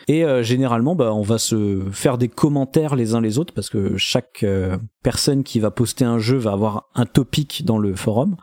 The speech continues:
et, euh, ils vont se parler les uns les autres, faire des retours sur leur jeu, et cetera. Euh, enfin,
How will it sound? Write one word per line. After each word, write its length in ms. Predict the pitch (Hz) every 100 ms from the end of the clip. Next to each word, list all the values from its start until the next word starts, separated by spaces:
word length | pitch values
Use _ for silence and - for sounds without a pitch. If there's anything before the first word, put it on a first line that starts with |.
| -
et, 220 | 120 151
euh, 240 | 123 110 107
ils 120 | 107
vont 140 | 120
se 100 | 131
parler 320 | - 117 113 147
les 180 | 127
uns 80 | 117
les 160 | 110 107
autres, 160 | 147 -
faire 200 | 127 110
des 100 | 110
retours 380 | 113 - 127
sur 160 | - 113
leur 180 | 107 98
jeu, 320 | 95 107 135
et 40 | -
cetera. 580 | 101 104 95 104 120 110
Euh, 100 | 95
enfin, 320 | - 104 104